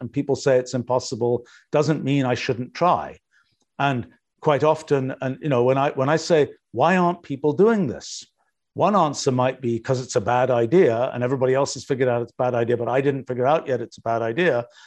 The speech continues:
Another answer could be, "They just didn't think of it." And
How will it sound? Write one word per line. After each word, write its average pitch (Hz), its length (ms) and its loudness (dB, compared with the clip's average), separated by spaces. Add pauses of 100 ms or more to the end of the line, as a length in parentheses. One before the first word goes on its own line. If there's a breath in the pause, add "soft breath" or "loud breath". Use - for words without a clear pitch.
(120 loud breath)
Another 190 320 4
answer 135 340 0
could 120 280 -6
be, 131 300 0 (180 soft breath)
"They 175 80 4
just 165 260 -2
didn't 143 260 0
think 247 280 0
of - 100 -4
it." - 220 -14 (640)
And 143 260 0